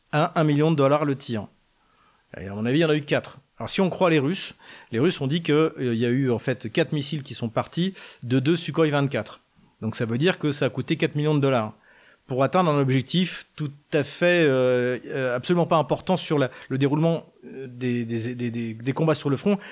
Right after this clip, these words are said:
qui se passent très, très mal pour les Kieviens aujourd'hui. Euh, il y a ça. Et si en plus les Russes disent vrai, mais là c'est pareil, c'est pas documenté comme pour les Ukrainiens, et qu'ils ont détruit les deux Sukhoi vingt-quatre,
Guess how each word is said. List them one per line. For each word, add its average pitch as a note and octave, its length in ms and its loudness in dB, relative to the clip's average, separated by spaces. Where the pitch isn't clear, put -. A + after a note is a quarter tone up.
qui - 120 -6
se - 40 -4
passent - 160 -2
très, E3+ 140 0
très E3+ 120 0
mal F#3+ 220 2
pour D3+ 140 -2
les C3+ 80 2
Kieviens D3 420 0
aujourd'hui. D3 440 2
Euh, C3 60 -2
il A#2+ 40 2
y B2+ 60 4
a B2+ 40 4
ça. G3+ 300 4
Et D#3 280 2
si F3+ 260 0
en F3+ 80 2
plus F#3 220 0
les D#3 100 4
Russes D#3+ 220 2
disent D3 200 0
vrai, C#3 240 4
mais B2 160 2
là D3+ 140 4
c'est C3+ 120 -2
pareil, C3 400 0
c'est - 140 -8
pas C#3+ 140 0
documenté C#3 560 0
comme C3+ 160 0
pour C3 100 -4
les B2+ 160 0
Ukrainiens, C3+ 400 0
et E3 120 0
qu'ils E3 180 0
ont E3 80 2
détruit E3+ 340 2
les C#3 100 2
deux C#3+ 140 2
Sukhoi C#3 300 0
vingt-quatre, B2 480 0